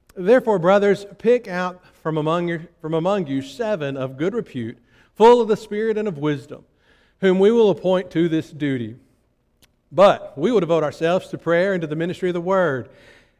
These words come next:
And what they said pleased the whole gathering, and they chose Stephen, a man full of faith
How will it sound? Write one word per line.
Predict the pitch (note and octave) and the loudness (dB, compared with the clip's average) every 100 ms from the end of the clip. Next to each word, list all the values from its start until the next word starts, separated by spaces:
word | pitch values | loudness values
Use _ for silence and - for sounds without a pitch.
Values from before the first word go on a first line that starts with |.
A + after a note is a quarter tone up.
| _ | _
And | F3 | 0
what | F3+ G3+ | 2 2
they | |
said | G#3 G3+ G#3 G3+ | 0 2 0 0
pleased | F#3 G3+ G3+ | 0 2 0
the | |
whole | G3+ A3 | 0 0
gathering, | D#3+ B2+ B2+ D#3+ | -2 -4 -4 -4
and | D#3 D3 | -2 0
they | D#3+ A#3 | 0 -2
chose | - E3 C#3+ D3+ E3+ - | -2 0 2 0 -2 -8
Stephen, | - - A#3+ A#3+ D3+ D#3 | -16 -6 -2 0 0 -2
a | E3+ | -4
man | D#3 E3+ G3+ | -2 0 -2
full | G3 G3+ | 0 0
of | A#3 | 0
faith | - E3 C#3+ D#3 | 0 0 0 -2